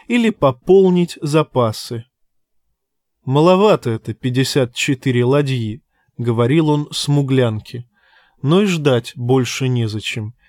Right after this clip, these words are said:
Единственный способ». Он поморщился, когда она отодрала полотно вместе с коркой. Рана стала зеленовато-чёрной.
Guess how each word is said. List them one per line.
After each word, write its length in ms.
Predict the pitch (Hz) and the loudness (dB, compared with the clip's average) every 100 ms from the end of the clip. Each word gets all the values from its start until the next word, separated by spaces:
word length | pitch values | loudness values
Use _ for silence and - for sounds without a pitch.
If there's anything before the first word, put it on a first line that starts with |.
| _ _ - | _ _ -4
Единственный 840 | 131 139 190 185 - 175 156 143 | -2 0 0 0 0 0 2 0
способ». 760 | - - 208 214 196 196 170 - - - _ _ _ - 127 | -4 -8 0 0 2 0 -2 -4 -10 -12 _ _ _ -10 -2
Он 160 | 127 | -2
поморщился, 800 | 123 135 135 127 - 127 - 123 | 0 2 2 0 -2 -4 -4 -4
когда 320 | 117 117 123 | -4 -2 0
она 160 | 117 117 | 0 -2
отодрала 640 | - 123 120 123 123 120 | -4 -4 0 2 2 0
полотно 680 | - 120 117 - 123 127 120 - - | 0 0 0 0 0 0 -2 -8 -8
вместе 500 | 120 127 120 - 131 | -2 0 0 -2 -4
с 140 | - | -4
коркой. 680 | - 127 113 - - 110 _ - - - - | -4 -2 -2 -6 -16 -16 _ -20 -20 -18 -2
Рана 400 | 131 151 139 123 | 2 4 2 0
стала 560 | - - 139 131 120 - - | -4 -2 2 2 0 -4 -8
зеленовато-чёрной. 1500 | 120 131 131 131 131 127 123 127 - - 135 117 104 104 - | -2 0 2 2 2 0 0 -4 -4 0 0 0 -2 -10 -16